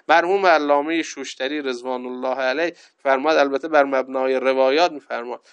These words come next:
فرماد از روزی که انسان، از روزی که آدم ابوالبشر خلق شد، این سه تا گناه دست از سر آدم بر نداشت، دست از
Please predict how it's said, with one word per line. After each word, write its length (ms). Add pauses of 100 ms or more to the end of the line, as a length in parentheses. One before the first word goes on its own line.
(120)
فرماد 360
از 180
روزی 380
که 200
انسان، 520
از 180
روزی 320
که 120
آدم 440
ابوالبشر 680
خلق 540
شد، 320 (220)
این 180 (180)
سه 100
تا 200
گناه 480
دست 280
از 120 (100)
سر 160
آدم 440
بر 180
نداشت، 680
دست 280
از 160